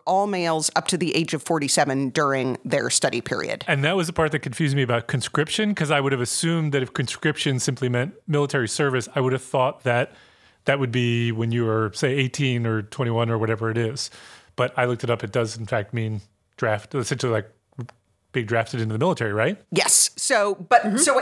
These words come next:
Speaker 1: and I think it was, you know, it was customary in Sweden for all males to go do some type of military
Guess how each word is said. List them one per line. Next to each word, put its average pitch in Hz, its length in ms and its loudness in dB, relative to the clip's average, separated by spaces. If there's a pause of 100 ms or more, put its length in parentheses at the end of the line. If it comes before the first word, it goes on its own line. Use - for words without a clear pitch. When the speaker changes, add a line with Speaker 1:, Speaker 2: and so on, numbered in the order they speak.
Speaker 1:
and 240 100 2
I 240 100 0
think 269 200 -2
it 233 140 0
was, 220 420 2
you 233 100 2
know, - 160 -2
it 185 160 0
was 180 300 0
customary 185 560 2
in 170 60 0
Sweden 147 360 0
for 139 440 0 (320)
all 165 180 4
males 151 380 0
to - 120 -2
go 143 200 2
do 143 320 0
some 143 380 0
type 135 280 0
of 135 320 -2
military 135 720 -2